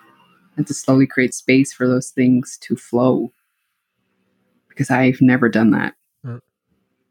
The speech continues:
Speaker 1: I've never done that. So I think it's so beautiful to hear that you are so connected to that.
Speaker 2: It's a new thing.
Speaker 1: Yeah.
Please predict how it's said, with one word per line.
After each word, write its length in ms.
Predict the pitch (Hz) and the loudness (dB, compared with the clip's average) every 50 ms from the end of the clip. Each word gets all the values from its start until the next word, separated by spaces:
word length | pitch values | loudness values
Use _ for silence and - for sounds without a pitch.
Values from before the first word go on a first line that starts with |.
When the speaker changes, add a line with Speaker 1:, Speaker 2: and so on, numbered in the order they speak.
| _ _ _ - | _ _ _ -8
Speaker 1:
I've 140 | - 151 - | -8 0 2
never 240 | 143 143 143 139 135 | 2 2 4 2 0
done 200 | 139 139 139 139 | 0 2 2 2
that. 160 | 139 147 - | 2 0 -2
So 100 | - 143 | -2 -2
I 60 | 147 147 | -2 0
think 160 | - 147 147 | 2 0 0
it's 100 | 147 - | 0 0
so 100 | 147 143 | -4 -2
beautiful 380 | - 147 139 143 - - 147 143 | 0 0 0 0 -2 0 0 2
to 80 | 147 | 2
hear 320 | 147 151 147 147 143 139 139 | 2 2 2 2 2 2 2
that 160 | 139 139 - | 0 0 2
you 220 | 139 143 143 143 | 0 0 0 0
are 80 | 135 139 | -2 -4
so 500 | - - - - 139 139 135 135 135 131 - | -4 -6 -4 -2 0 2 2 0 0 -2 -2
connected 440 | - - 139 135 - - - 147 147 | 0 0 0 0 0 -2 -2 -2 -2
to 100 | - 135 | -2 -4
that. 240 | 135 127 127 131 - _ _ _ _ _ _ _ _ _ _ _ _ _ _ _ _ _ _ _ _ | -2 -2 -4 -4 -6 _ _ _ _ _ _ _ _ _ _ _ _ _ _ _ _ _ _ _ _
Speaker 2:
It's 240 | - 135 - - - | -6 -6 -4 -2 0
a 40 | 151 | 2
new 400 | 135 127 123 123 127 127 127 131 | 4 4 6 6 6 6 4 2
thing. 460 | 123 - - 131 123 131 139 151 160 | 0 0 2 2 4 4 4 2 0
Speaker 1:
Yeah. 300 | 156 151 156 156 147 135 | 0 0 0 -2 -2 -4